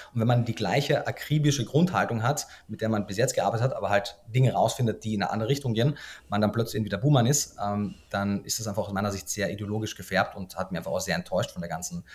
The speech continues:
äh, Szene. Und deswegen an meiner persönlichen Ernährung und auch an meinen Zielen hat sich nichts geändert. Ich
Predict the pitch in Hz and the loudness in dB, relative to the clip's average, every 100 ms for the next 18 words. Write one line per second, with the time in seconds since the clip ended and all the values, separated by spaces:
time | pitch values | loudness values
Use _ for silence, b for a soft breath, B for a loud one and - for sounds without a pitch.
0 | B B - 92 - 117 127 143 - _ | B B -4 -2 -2 2 2 2 -2 _
1 | - 104 104 104 98 - - - 104 101 | -6 -2 0 0 -2 -6 -8 -2 0 0
2 | 95 95 104 95 95 113 110 104 90 107 | 0 0 0 0 -2 0 0 2 2 4
3 | 117 110 - 98 90 - 160 123 92 - | 4 2 0 0 0 0 2 2 0 -6
4 | 104 104 - 87 135 147 147 - | -8 -6 -4 0 4 4 2 -10